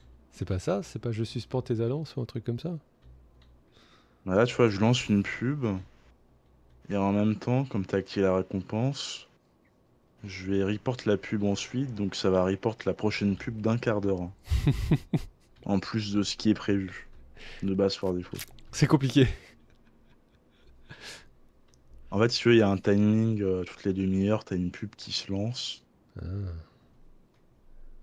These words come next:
Speaker 2: Et quand tu fais report la pub, ça, ça reporte la pub, euh, une fois de cinq minutes.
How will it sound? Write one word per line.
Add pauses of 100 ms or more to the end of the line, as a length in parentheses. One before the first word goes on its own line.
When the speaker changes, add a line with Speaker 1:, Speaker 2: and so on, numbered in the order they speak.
(1000)
Speaker 2:
Et
quand
tu
fais
report
la
pub,
ça, (760)
ça
reporte
la
pub,
euh,
une
fois
de
cinq
minutes.